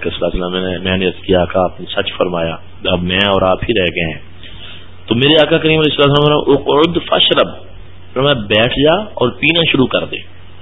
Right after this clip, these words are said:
فرماتے ہیں، "فشربت،" میں نے پیا۔ فقال، "اشرب فشربت،"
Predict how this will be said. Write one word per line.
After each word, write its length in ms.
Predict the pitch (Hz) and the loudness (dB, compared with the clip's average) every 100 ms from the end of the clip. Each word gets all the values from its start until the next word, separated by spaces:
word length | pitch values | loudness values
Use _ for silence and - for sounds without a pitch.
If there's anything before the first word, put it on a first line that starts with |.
| - - | -16 -12
فرماتے 320 | 117 127 123 | -2 0 0
ہیں، 80 | 123 | 0
"فشربت،" 540 | 110 107 110 120 - 123 | 0 2 4 2 2 2
میں 220 | 107 107 | 4 2
نے 100 | 101 | 0
پیا۔ 340 | 98 98 98 92 - - - | 0 0 0 -2 -12 -16 -8
فقال، 360 | - - 127 131 | -6 2 4 4
"اشرب 360 | 135 160 156 - - - | 4 4 2 0 -6 -4
فشربت،" 520 | 110 131 143 143 - | -2 2 2 2 -4